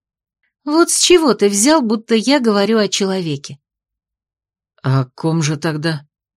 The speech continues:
Задумался Дест, перевёл взгляд с печива в своей руке на расшалившуюся невесту и огорчённо выдохнул. «Неужели Проныра? Ну, конечно.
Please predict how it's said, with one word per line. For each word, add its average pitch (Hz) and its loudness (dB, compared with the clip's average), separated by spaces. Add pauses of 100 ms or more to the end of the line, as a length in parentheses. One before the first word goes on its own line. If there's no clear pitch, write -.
(480)
Задумался 208 2
Дест, 226 -2
перевёл 254 0
взгляд 208 0
с - -2
печива 190 -2
в 170 -6
своей 180 0
руке 175 -2
на 160 -2
расшалившуюся 165 -2
невесту 262 -4 (580)
и 202 2
огорчённо 190 2
выдохнул. 143 -6 (1200)
«Неужели 151 2
Проныра? 156 -6 (1000)
Ну, 139 4
конечно. 143 -2